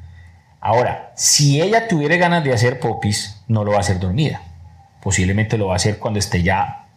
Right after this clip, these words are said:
despiertica. Y ustedes la van a notar más concentradita, haciendo el esfuercito, y van a notar que sale el popito ya mucho más fluido. En estos casos, cuando es involuntario, los niños los pueden despertar.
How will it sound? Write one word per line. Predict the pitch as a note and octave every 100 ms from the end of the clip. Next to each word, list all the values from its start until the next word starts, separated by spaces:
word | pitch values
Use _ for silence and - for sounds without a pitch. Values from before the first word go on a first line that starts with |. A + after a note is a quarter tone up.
| - - - - -
despiertica. | G2+ F#2+ G2+ - G2 - D#3+ B2+ F#2 - - - -
Y | C#3+
ustedes | A#2 A2+
la | G#2+
van | G2 G2
a |
notar | G#2 - C3 B2+ B2+ B2+ A#2
más | -
concentradita, | A2 G2 F#2 - G2 B2+ C3+ C#3
haciendo | G#2+ G2 G#2
el |
esfuercito, | G2 - F#2+ - D#3 A#2+
y |
van | G2+ G2+
a |
notar | A2 F2+ F#2 -
que | G#2
sale | - G2 F2+ G#2+ - _ _ _
el | G2+ F2+
popito | F#2+ E2+ F2+ G#2+ A2 - - -
ya | G#2 G#2 G2
mucho | G#2 - G2+
más | G2+ G2 - - - _ _
fluido. | A#2+ B2+ E3 B2 E2+ - - - -
En | B2+
estos | F3 - G#3
casos, | - E3 C3+ C#3+
cuando | - B2 A2+
es | B2+
involuntario, | F3+ E3+ E3+ E3 - D#3+ C#3 B2+
los | A#2
niños | A2+ A2+ B2 C3+
los | A2+ -
pueden | - G3+ G3
despertar. | C#3+ - A#2+ A2 F3+ - -